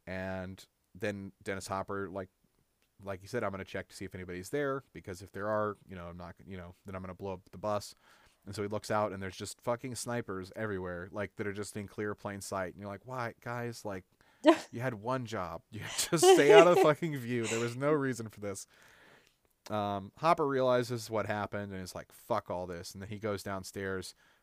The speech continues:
Speaker 1: to leave to go to his, like, secret hideout. And then he's like, "Oh, there's Sandra Bullock just standing on the <laughs> side of the street by herself." I don't
Speaker 2: What?
Speaker 1: know.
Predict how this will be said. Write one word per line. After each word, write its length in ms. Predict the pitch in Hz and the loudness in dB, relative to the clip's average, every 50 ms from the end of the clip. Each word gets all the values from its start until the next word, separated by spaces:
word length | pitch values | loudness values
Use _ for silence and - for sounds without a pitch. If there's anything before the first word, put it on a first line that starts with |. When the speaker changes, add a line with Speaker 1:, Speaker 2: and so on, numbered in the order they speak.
| _ _ | _ _
Speaker 1:
to 80 | - 92 | -10 -8
leave 440 | 90 92 95 98 101 101 101 - - | -6 -4 -4 -4 -4 -6 -8 -10 -10
to 140 | - 104 95 | -10 -8 -6
go 220 | 87 98 95 95 | -4 -4 -2 -2
to 140 | 95 95 92 | -2 -2 -4
his, 240 | 98 92 92 - - | -4 -6 -6 -8 -8
like, 180 | 85 87 82 - | -10 -10 -10 -12
secret 340 | - - 98 - - - 101 | -12 -14 -12 -12 -14 -12 -8
hideout. 400 | 101 95 98 98 98 98 98 - | -6 -4 -4 -4 -4 -4 -6 -6
And 160 | - 98 95 | -8 -10 -10
then 80 | 98 98 | -8 -8
he's 200 | 98 95 - - | -8 -8 -8 -8
like, 200 | 95 90 - - - - | -8 -8 -8 -6 -4 0
"Oh, 120 | 180 147 | 0 0
there's 160 | 113 117 - | 0 0 -2
Sandra 320 | - - 131 127 - 120 104 | -4 -4 -6 -4 -4 -6 -8
Bullock 380 | - - 107 131 131 101 - | -4 -4 -2 -2 -2 -2 -4
just 220 | - - 110 - - | -6 -8 -6 -4 -4
standing 400 | - - - 104 117 120 127 123 | -4 -6 -6 -8 -6 -6 -4 -4
on 160 | 117 117 123 | -4 -4 -4
the 60 | 127 | -6
<laughs> 20 | |
side 400 | - - - - - 143 120 127 | -6 -4 -2 2 2 4 2 2
of 60 | 127 110 | 0 -2
the 60 | 98 | -4
street 460 | - - - 147 143 - - 107 - | -6 -6 -4 -4 -6 -6 -8 -6 -4
by 180 | - 101 113 117 | -2 -2 -2 -2
herself." 760 | - 139 127 - - - - 139 143 117 107 - - - - _ - - - | -2 -2 -2 -2 -2 -2 0 2 2 2 2 -2 -6 -14 -20 _ -20 -12 -8
I 40 | 277 | -2
don't 80 | 226 294 480 554 523 - | 4 6 8 8 8 8
Speaker 2:
What? 120 | - - | 6 2
Speaker 1:
know. 200 | - - - - | -2 -4 -4 -6